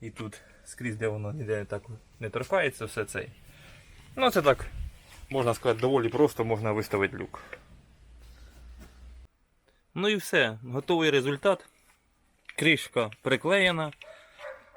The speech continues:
І я зробив заготовку під, е, вентиляцію. Це я так просто поки поставив ці дві труби. Для прикладу. Одна буде вище, друга буде нижче. Одна буде на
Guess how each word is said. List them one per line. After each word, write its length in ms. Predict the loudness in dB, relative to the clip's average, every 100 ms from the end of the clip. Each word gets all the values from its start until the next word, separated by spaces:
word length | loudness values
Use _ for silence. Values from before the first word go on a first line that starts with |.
| -18 -14 -2
І 80 | 0 2
я 440 | 0 2 4 2
зробив 400 | -2 -4 -2 0
заготовку 580 | 2 2 0 -2 -2 -8
під, 300 | -8 -6 -2
е, 260 | -2 -2 -6 -12
вентиляцію. 600 | -6 -2 0 0 0 -4 -4
Це 120 | -2
я 60 |
так 200 | 0 -2
просто 280 | -2 -4 -4
поки 260 | -8 -8 -6
поставив 600 | -6 -4 -2 -2 -4 -8
ці 140 | -10
дві 140 | -10 -8
труби. 360 | -6 -4 -6 -8 -20 _ _ _ _ _ -20 -20 -20 -20 -20 -20 -18 2
Для 160 | 2
прикладу. 560 | 4 2 0 -4 -4 -10 _ -20 -20 -20 -20 -20 0
Одна 280 | 4 6 6
буде 280 | 4 4 4
вище, 560 | 4 2 2 2 0 -2 -10 -6
друга 280 | 0 4 4
буде 240 | 4 4
нижче. 500 | 4 2 -2 -6 -8 -10 -18 -18 -4
Одна 260 | 0 4 4
буде 300 | 4 2 2 0 -20 -20 -20 _ -2
на 380 | 4 4 2